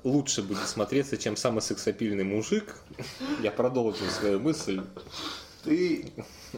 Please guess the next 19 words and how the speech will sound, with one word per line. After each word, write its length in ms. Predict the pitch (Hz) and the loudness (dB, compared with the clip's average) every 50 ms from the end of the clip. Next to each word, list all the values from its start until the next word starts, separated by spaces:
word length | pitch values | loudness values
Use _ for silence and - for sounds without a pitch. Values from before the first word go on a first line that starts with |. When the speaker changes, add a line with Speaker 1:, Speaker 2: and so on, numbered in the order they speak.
| - - | -10 -6
Speaker 1:
Понятно, 220 | 143 120 127 147 165 185 208 214 | -2 0 2 4 4 4 4 2
Speaker 2:
долбаный 340 | - 185 196 196 185 185 | 2 2 2 2 2 0
гетерофоб. 1120 | 180 139 123 131 165 180 185 190 190 180 190 190 180 - - - - 226 220 - - - - | -2 -2 0 2 2 2 2 2 0 2 2 2 0 -2 -4 -2 2 4 4 4 2 -2 -6
Speaker 1:
что 140 | - - 120 | -6 -2 0
если 240 | 123 120 - - 120 | 0 0 2 2 2
Вася 300 | 120 143 147 143 - 147 | 4 4 4 4 2 0
Speaker 2:
А, 20 | |
Speaker 1:
Пупкин 420 | - - 185 185 - - 123 156 147 | 2 2 2 2 4 4 4 4 4
Speaker 2:
нет. 120 | 147 147 | 4 2
Speaker 1:
наденет 340 | 135 135 143 139 135 127 - | 4 4 4 4 4 2 0
свитер, 380 | - - 139 147 143 - 120 | 0 2 2 2 4 4 2
он 120 | 117 113 113 | 2 2 0
соберет 640 | - - 117 113 123 123 123 117 110 107 107 107 107 | -2 -2 0 2 2 4 4 2 2 -2 -8 -4 0
двадцать 420 | 113 110 120 113 - - 107 117 | 2 4 4 2 2 -2 -4 -2
восемь 360 | 123 160 170 170 - 139 120 | 0 0 0 0 0 -2 -2
тысяч 340 | 113 120 110 - - - - | 0 -2 -2 -4 -6 -10 -4
лайков, 420 | 117 113 107 98 98 95 98 90 - | 0 2 2 2 2 0 -2 -2 -2
а 40 | 98 | -2
если, 520 | 101 113 120 113 - 113 113 113 107 104 | 0 0 0 -2 -2 -2 0 2 2 2